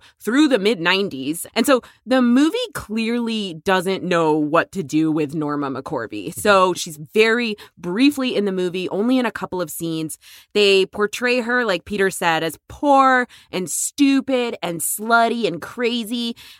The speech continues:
Speaker 1: you know, in that first scene with the lady lawyers. And then she gives birth and she screams, "They lied to me."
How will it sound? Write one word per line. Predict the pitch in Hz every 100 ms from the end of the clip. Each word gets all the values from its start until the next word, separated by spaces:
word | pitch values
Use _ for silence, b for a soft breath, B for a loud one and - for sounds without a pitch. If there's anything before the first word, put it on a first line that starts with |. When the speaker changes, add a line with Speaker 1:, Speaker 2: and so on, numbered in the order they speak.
| -
Speaker 1:
you | 196
know, | 170
in | 139 190
that | 165 -
first | 196 190 226
scene | - 269 277
with | 220
the | 170
lady | 165 165 170
lawyers. | 160 160 175 269 349 - b b -
And | 220 214
then | 220
she | 196
gives | 156 160
birth | 190 190 202 -
and | 190 180
she | 170 190
screams, | 170 - 185 175 165
"They | 160 247 254
lied | 262 247 240 254 247
to | 294 269
me." | 254 240 233 226